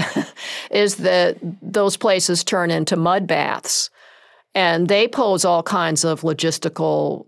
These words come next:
threats and health threats. Uh, it's very hard to move armies across a muddy, uh, landscape. And there are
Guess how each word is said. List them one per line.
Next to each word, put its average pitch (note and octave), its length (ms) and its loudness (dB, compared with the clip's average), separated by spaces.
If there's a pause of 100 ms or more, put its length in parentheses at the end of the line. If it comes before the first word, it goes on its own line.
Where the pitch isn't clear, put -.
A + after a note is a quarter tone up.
(140)
threats E3+ 560 0
and D3+ 340 0
health G3 520 0
threats. - 560 -2
Uh, D#3 300 2
it's E3 120 -4
very G3 180 2
hard G#3+ 400 2
to F#3 400 2
move G3 600 2 (100)
armies F3+ 460 2
across B3 680 0
a F3+ 80 0
muddy, D#3+ 460 0 (100)
uh, D3+ 140 0
landscape. - 720 -4 (580)
And F3 260 0
there F3+ 200 2
are E3+ 460 0